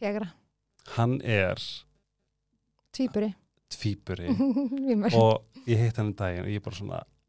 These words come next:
Speaker 2: „I relate to you.“
Speaker 1: Mhm.
Speaker 2: Hann er svona lítil, svona st-, svona stjörnustrákur.
Speaker 1: Já, hann er svo sætur, sko.
Speaker 2: Hann var í Pokémon ból.
Speaker 1: Já,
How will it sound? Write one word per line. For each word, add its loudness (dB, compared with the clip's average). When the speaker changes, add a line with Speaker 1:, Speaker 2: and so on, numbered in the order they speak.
Speaker 2:
„I 0
relate -10
to -12
you.“ -14
Speaker 1:
Mhm. 2
Speaker 2:
Hann 4
er 4
svona 0
lítil, -2
svona -4
st-, -10
svona -8
stjörnustrákur. -6
Speaker 1:
Já, 4
hann 2
er 0
svo -2
sætur, -4
sko. -10
Speaker 2:
Hann -4
var -4
í -10
Pokémon -10
ból. -20
Speaker 1:
Já, -18